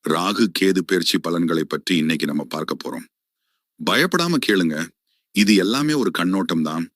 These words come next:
உங்க வாழ்க்கையிலே நடக்க போற மாற்றங்களை நீங்களே தீர்மானிக்க முடியும். ஆம், ராகுவும் கேதுவும் எப்பவுமே எதிரெதிர் ராசிகள்ல தான் பெயர்ச்சி ஆவாங்க.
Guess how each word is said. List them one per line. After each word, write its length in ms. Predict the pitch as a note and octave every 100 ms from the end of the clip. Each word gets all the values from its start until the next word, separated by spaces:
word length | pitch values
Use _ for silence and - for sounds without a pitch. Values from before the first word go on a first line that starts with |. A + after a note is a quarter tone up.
| _ _ -
உங்க 220 | F#2 E2+
வாழ்க்கையிலே 600 | D#2+ G2+ C#3 - G2 F2+
நடக்க 380 | D#2 D2+ G2+ -
போற 260 | G#2+ G2 E2+
மாற்றங்களை 600 | D#2 F2 - F2+ D#2+ D#2+
நீங்களே 380 | D#2+ F#2+ A2+ G#2 -
தீர்மானிக்க 400 | G2 F#2 E2 D2+
முடியும். 300 | D2 B1+ - _ _ _ _ -
ஆம், 200 | C3+ B2 _ - F2+
ராகுவும் 500 | F#2+ B2 A#2 A2+ G#2 -
கேதுவும் 440 | G#2 F#2 E2 E2+ E2 F2
எப்பவுமே 480 | F2+ B2 A2+ A2 A2+ A2+ - - F2
எதிரெதிர் 460 | G2+ - A2 G#2 F#2+ - _ _ -
ராசிகள்ல 640 | F2 F#2 - G2+ F#2+ E2+ F2
தான் 140 | F2+
பெயர்ச்சி 240 | F2 D#2 D2
ஆவாங்க. 240 | C#2 C2+